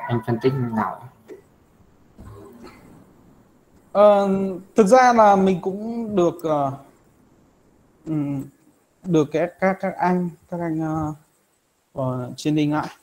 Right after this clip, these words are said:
Speaker 2: Thì về cơ bản ấy, ờ, cả một cái con xe to như vậy thì mình phải break down nó ra thành các cái bài toán nhỏ. Ờ, như, ờ, bài toán, ờ, nó có bắt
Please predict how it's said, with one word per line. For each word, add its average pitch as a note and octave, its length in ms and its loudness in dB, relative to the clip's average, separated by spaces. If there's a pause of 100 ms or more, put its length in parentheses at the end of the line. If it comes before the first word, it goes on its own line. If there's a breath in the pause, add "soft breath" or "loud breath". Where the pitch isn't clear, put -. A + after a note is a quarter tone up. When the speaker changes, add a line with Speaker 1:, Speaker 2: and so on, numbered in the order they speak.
(180)
Speaker 2:
Thì B2+ 360 0
về C3 240 -2
cơ D3+ 80 0
bản D3+ 220 4
ấy, C3+ 80 -6 (680)
ờ, C3+ 440 -2 (120)
cả C#3 180 2
một A#2+ 140 -6
cái C3 100 -4
con D#3+ 160 -2
xe E3 140 -2
to D#3 180 2
như D#3 120 0
vậy D3+ 240 -2
thì C3 80 -10
mình A#2+ 260 -8
phải B2 180 -8
break E3+ 180 -4
down D3+ 300 2
nó B2+ 180 -8
ra D3 180 -4
thành C#3+ 140 -6
các - 160 -14
cái D3 80 -10
bài C#3+ 140 -6
toán C3 180 -6
nhỏ. C3+ 280 -4 (1040)
Ờ, C3 240 -6
như, C#3 220 -2
ờ, C#3+ 300 -2 (560)
bài C3+ 220 0
toán, B2 240 -2
ờ, D3 340 -2 (1000)
nó D3 220 4
có D#3+ 320 4 (480)
bắt G#3 160 4